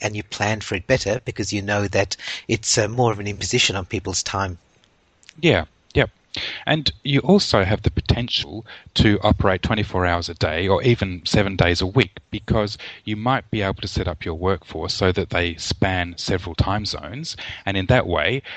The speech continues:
Speaker 2: uh, when one group of your employees is asleep or off work, another group is working away. So you can potentially offer a twenty-four hour service, or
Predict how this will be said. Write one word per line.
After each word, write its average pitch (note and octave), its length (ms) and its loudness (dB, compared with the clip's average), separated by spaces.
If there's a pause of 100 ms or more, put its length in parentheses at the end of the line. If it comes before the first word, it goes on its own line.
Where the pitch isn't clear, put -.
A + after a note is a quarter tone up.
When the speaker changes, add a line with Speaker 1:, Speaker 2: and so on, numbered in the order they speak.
(120)
Speaker 2:
uh, E2+ 160 0
when E2+ 440 -4
one G2+ 440 -2
group F2+ 240 -4
of F2 100 -6
your D#2+ 140 -6
employees D#2+ 640 -4
is D#2 380 -8
asleep F2+ 440 -2
or D2 180 -6 (160)
off F2 240 -6
work, E2+ 300 -2 (360)
another A2+ 300 4
group E2 300 -4
is - 200 -4
working F2+ 300 2
away. F#2+ 320 2
So G#2 140 0
you G2+ 160 0 (200)
can - 140 0
potentially - 560 2
offer F#2 300 0
a F2+ 40 -4
twenty-four E2+ 440 -8
hour D#2+ 180 -8
service, C#3 600 0 (260)
or F2+ 340 6